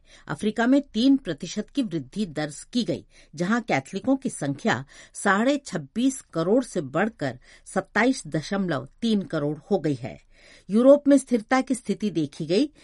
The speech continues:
जहां दो हज़ार इक्कीस और बाईस में कैथोलिकों की संख्या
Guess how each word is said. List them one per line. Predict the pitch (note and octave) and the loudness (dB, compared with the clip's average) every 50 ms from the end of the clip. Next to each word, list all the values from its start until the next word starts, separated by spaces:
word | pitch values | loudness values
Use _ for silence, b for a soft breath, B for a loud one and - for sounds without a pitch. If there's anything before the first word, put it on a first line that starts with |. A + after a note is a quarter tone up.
| b b - | b b -6
जहां | D3 F3 D#3+ G#3 A#3 A#3+ - - | -4 -2 -2 -2 -2 -2 -4 -8
दो | D#3 - G3 A3 | -2 0 2 2
हज़ार | A#3 G#3 G3+ F3+ F3+ F3+ F#3 F3+ | 2 2 0 -2 0 0 0 -2
इक्कीस | F3 C#3 - - - C4+ C4+ F#3 - - - - | -4 -6 -10 -4 0 2 2 2 0 -4 -6 -4
और | E3+ E3+ | -4 -4
बाईस | D3 C3 C#3+ C#3+ F#3 A#3 D4 C#4 - A#3+ | -2 -2 -2 0 2 2 0 0 0 0
में | A#3+ C4+ D4+ | 0 0 0
कैथोलिकों | - - E3+ D3+ - - - F#3 - F#3 F3 | 0 0 -2 -2 -2 -6 -10 -6 -6 -6 -6
की | E3 - | -6 -8
संख्या | D3 - - G3 A#3+ A#3 - A3+ F#3+ D#3+ D#3+ E3 | -10 -6 -2 -2 -2 -2 -2 -2 -2 -2 -2 -4